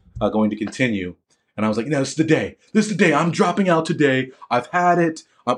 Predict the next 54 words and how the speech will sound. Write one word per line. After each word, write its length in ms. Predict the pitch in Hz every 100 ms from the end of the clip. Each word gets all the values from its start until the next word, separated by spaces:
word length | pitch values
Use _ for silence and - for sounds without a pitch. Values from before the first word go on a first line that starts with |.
| -
over 440 | 175 180 160 160
it," 180 | 160 -
right? 300 | 127 135 143
I'm 80 | 113
like, 140 | 117 -
"All 200 | 165 170
this 200 | 170 147
work, 300 | 156 160 160
I'm 100 | -
over 320 | 170 170 151 143
it." 160 | - - - -
Uh, 380 | 117 107 101 90
but 240 | 117 110 -
I 100 | 110
stayed 260 | 104 139 117
the 40 |
course. 480 | - 113 101 101 -
So 200 | - 104
Big 220 | 95 113 107
Mama's, 360 | 101 101 -
uh, 120 | 101
shout 240 | 92 98 87
out. 140 | 87 107
Exactly. 480 | 95 104 98 90
I'm 120 | 92 120
just 140 | 110
a 40 |
Big 260 | 92 113 107
Mama's 300 | 104 98 90
boy, 220 | 90 85 - _ - - - -
uh, 400 | 117 113 98 - -
<laughs> 180 | 269 147
as 120 | 110
Brent 220 | 113 107
just 160 | 98 -
said. 280 | 101 87 - - - -
So, 380 | - 147 123 127
uh, 140 | 135
anyway, 300 | 196 180 92 - _ _
so 180 | - 143
with 220 | 123 -
this 140 | 226
application 420 | 175 - 160 160 139
cycle, 460 | 110 104 101 101 _ _ _ _ _ _ - -
we 160 | - 160
have 140 | 175
to 80 | 170
understand 580 | 151 123 131 117 127 123
that 180 | 110 107
medical 280 | 131 165 160
schools 180 | 156
are 100 | 131
also 240 | 110 113 117
scrambling. 680 | - 107 104 117 180 101